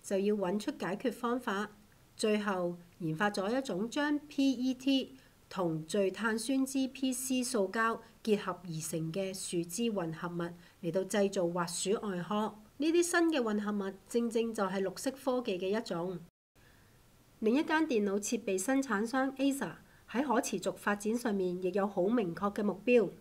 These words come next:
例如希望使用一百percent可再生能源，採用綠色產品設計，減少產品包裝，同埋使用更多回收材料，喺生產過程中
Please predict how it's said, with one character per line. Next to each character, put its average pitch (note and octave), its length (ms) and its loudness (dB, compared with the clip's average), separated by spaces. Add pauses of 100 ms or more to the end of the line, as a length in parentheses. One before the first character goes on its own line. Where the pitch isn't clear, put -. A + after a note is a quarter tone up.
(500)
例 G3 220 -2
如 F3 80 0
希 B3+ 180 2
望 A#3 220 4
使 G#3+ 180 0
用 A#3 160 4
一 B3 80 4
百 A#3 160 0
percent G#3+ 480 -2
可 G#3 140 -2
再 A3 240 0
生 C4 260 2
能 E3+ 200 0
源， D3+ 180 0 (640)
採 G3 160 0
用 A#3 180 6
綠 F#3+ 160 2
色 - 140 0
產 A3 340 0
品 A3+ 180 0
設 A#3+ 180 -2
計， G#3 280 0 (500)
減 E3+ 220 -2
少 B3+ 140 -2
產 A3+ 340 0
品 A#3 180 -2
包 B3 240 4
裝， C4 360 0 (440)
同 F3+ 140 -4
埋 E3 160 0
使 G3 200 2
用 A#3 220 4
更 A3 300 0
多 B3+ 220 4
回 E3 180 2
收 A#3 240 0
材 F3+ 240 -4
料， F3+ 300 0 (560)
喺 G#3+ 120 2
生 C#4+ 220 4
產 A#3 240 2
過 G#3+ 200 0
程 F3 200 -2
中 B3 260 0